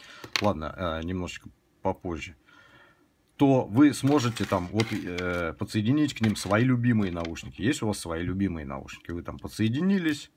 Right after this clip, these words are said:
все, и слушаете, и также управляете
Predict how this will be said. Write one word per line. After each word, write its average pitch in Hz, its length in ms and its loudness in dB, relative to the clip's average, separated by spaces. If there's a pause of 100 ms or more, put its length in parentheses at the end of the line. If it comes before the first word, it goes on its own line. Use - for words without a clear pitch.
(140)
все, - 260 -10
и 90 180 -2
слушаете, 113 680 -6
и - 40 -10
также 87 300 -4
управляете 76 800 -8